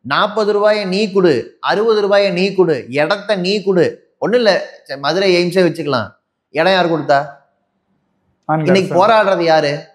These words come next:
Speaker 2: மாநில
Speaker 1: ஆ, வா, நீ கடன் தான் வாங்க போறீங்க, வட்டி கட்ட போறீங்க. இது எல்லாத்துக்கும் வரி நாங்க, எங்களை நாங்க தான் தரப்போறோம். எய்ம்ஸுங்கிறதுக்கு உங்க பேர் தானே வச்சிருக்கீங்க, மத்திய அரசின் திட்டம்னு தானே சொல்ல போறீங்க. போராடி நாங்க வாங்குறோம்.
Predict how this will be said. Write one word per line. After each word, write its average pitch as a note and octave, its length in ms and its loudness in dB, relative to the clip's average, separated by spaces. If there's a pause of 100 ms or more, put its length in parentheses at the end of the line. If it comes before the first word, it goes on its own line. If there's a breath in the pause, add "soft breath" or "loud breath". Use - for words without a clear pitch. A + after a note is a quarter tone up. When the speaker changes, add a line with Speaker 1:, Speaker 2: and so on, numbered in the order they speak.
Speaker 2:
மாநில C#3 420 -2
Speaker 1:
ஆ, G3 180 0
வா, D#3+ 260 0
நீ E3 180 -4
கடன் E3+ 280 -2
தான் A3+ 140 -2
வாங்க F#3+ 200 0
போறீங்க, C#3 440 -6
வட்டி E3+ 240 -2
கட்ட F#3+ 180 0
போறீங்க. D3+ 420 -2 (280)
இது F#3 200 0
எல்லாத்துக்கும் A3 380 -2
வரி F#3+ 220 2
நாங்க, F3+ 200 0
எங்களை F3 260 -2
நாங்க F3+ 300 -2
தான் D#3+ 160 0
தரப்போறோம். C3 360 -2 (580)
எய்ம்ஸுங்கிறதுக்கு A#3 720 0
உங்க A#3 220 0
பேர் A#3+ 180 4
தானே A3+ 160 2
வச்சிருக்கீங்க, E3 600 -2
மத்திய E3+ 280 0
அரசின் F3 220 -4
திட்டம்னு F3 280 -2
தானே F3 240 -2
சொல்ல C#3+ 160 -4
போறீங்க. B2+ 480 -2 (460)
போராடி C4 520 2
நாங்க B3 200 -4
வாங்குறோம். E3+ 560 -2